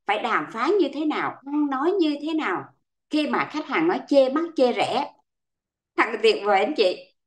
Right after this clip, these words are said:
Anh đã ứng dụng, anh nói năng: "Ừ, anh à, hàng em mắc thiệt đó anh, so với cái chỗ khác mắc thiệt đó. Tuy nhiên, hàng của em là hàng hãng này, hãng này, hãng này, chất lượng nó như thế này, thế này.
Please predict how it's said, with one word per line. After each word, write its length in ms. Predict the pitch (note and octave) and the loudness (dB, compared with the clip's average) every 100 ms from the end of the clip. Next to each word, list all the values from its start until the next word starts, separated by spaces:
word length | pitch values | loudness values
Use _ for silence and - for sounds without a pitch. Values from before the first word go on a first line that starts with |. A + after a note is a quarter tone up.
| _ | _
Anh 180 | - A3+ | -4 -2
đã 120 | G3+ - | -4 2
ứng 260 | C4+ E4+ | 4 6
dụng, 180 | B3+ C#3+ - - | 4 2 -2 -10
anh 140 | G#3+ | -6
nói 180 | A3 C4 | -2 0
năng: 260 | D4 G#3+ G#3+ _ _ _ _ - | 0 0 -8 _ _ _ _ 0
"Ừ, 360 | G3 G#3+ E3+ F3+ | 4 4 2 -6
anh 180 | G#3+ | -4
à, 280 | F#3 D3+ - _ _ _ _ _ - | -4 -4 -10 _ _ _ _ _ -6
hàng 260 | E3 D3+ - | -4 -2 -4
em 140 | G3 | -4
mắc 140 | C4 D4 - | -6 -8 2
thiệt 200 | G#3 - | 2 2
đó 60 | G3+ | -6
anh, 140 | F#3+ - _ _ - _ - | -8 -10 _ _ -20 _ -2
so 300 | B3+ G#3 G3 | 4 6 4
với 120 | A#3 | 2
cái 100 | B3 | 2
chỗ 80 | - A#3+ | 2 0
khác 140 | B3 | 0
mắc 180 | C#4 D4 F#3+ | 0 -2 4
thiệt 180 | E3+ - | 4 4
đó. 80 | G#3 B3 - - - - - - | -2 -4 -8 -20 -20 -18 -14 4
Tuy 120 | G#3 | 4
nhiên, 380 | G3+ G#3 G3 F#3 _ _ _ _ _ - | 6 4 4 -4 _ _ _ _ _ 0
hàng 240 | F#3 D#3 G#3+ | 4 4 4
của 60 | |
em 280 | A#3 A3+ F#3+ | 6 6 4
là 60 | E3+ | 2
hàng 280 | E3 C#3+ | 0 0
hãng 220 | C3+ D3+ A3+ | -2 -2 0
này, 140 | F3+ | 2
hãng 220 | D3 D#3 | 2 0
này, 160 | G#3+ D#3 | 0 -4
hãng 200 | C#3+ G#3 | -4 0
này, 380 | F3 A#2 - _ - | 0 0 -10 _ -4
chất 180 | D4+ D#4 | -2 2
lượng 200 | G3+ A3+ | 0 0
nó 80 | C4 | -2
như 160 | A#3 | -4
thế 120 | B3 | -4
này, 180 | B3 F3+ | -2 -2
thế 80 | A#3+ | -2
này. 300 | A#3+ F3 C3 | 0 0 0